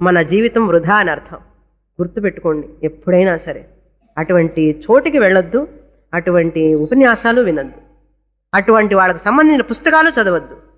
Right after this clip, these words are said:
మ్యాజిక్లు, మిరాకిల్స్ మనకొద్దు.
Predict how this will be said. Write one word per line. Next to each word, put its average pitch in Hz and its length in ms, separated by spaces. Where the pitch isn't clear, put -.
మ్యాజిక్లు, 254 580
మిరాకిల్స్ 247 500
మనకొద్దు. 175 540